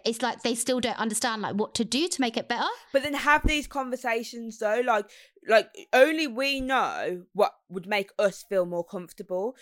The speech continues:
Speaker 2: So, like, and find out whether companies do have unions, whether companies do have, like, D and I steering groups or anything like that. There's so many things within Bauer that I didn't even know exist that, that I'm now on the board on to fight for change within the company.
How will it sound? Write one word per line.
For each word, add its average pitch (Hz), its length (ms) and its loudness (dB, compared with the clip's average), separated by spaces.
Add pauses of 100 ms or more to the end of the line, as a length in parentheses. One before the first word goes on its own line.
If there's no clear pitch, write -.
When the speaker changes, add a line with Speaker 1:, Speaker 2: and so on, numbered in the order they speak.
(140)
Speaker 2:
So, 226 180 2
like, 214 280 4
and 226 200 0
find 294 300 2
out 277 240 2
whether 233 220 -2
companies 226 420 -8
do 226 200 -6
have 220 220 -2
unions, 208 640 -8
whether 202 180 -6
companies 208 540 -8
do 214 240 -6
have, 196 300 -2
like, 185 200 0 (220)
D 208 160 6
and 214 120 0
I 202 120 4
steering 202 500 -4
groups 196 380 -4
or - 60 0
anything 277 440 -2
like 214 140 0
that. 208 180 2
There's 190 140 -6
so 311 120 2
many 330 140 -4
things 254 300 -8
within 180 200 -10
Bauer 180 220 0
that - 100 -4
I 180 100 2
didn't 185 200 -12
even 175 200 -12
know 170 120 -8
exist 170 360 -10 (220)
that, 175 200 -8
that 196 200 0
I'm 202 180 4
now 196 180 4
on 190 100 0
the 180 60 -4
board 185 320 -2
on 147 360 -2
to 175 80 -14
fight - 260 0
for 180 40 -12
change 180 340 -6
within 170 220 -10
the 170 60 -10
company. 180 640 -6